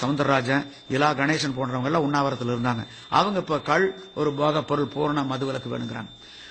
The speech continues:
வைகோ வந்து தேர்தல் அறிக்கையில சொல்லியிருந்தார், எங்களுடைய கூட்டத்துக்கு அவர் கலந்துகிட்டாரு,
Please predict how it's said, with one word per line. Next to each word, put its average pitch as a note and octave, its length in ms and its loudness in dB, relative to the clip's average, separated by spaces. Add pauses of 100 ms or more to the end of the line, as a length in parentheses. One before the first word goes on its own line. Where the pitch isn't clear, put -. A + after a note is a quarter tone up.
(120)
வைகோ A#3 400 6
வந்து E3+ 260 0
தேர்தல் F#3 380 4
அறிக்கையில F3 320 0
சொல்லியிருந்தார், B2 440 0 (440)
எங்களுடைய G3+ 500 4
கூட்டத்துக்கு G3 460 4
அவர் D#3+ 260 2
கலந்துகிட்டாரு, C3+ 540 0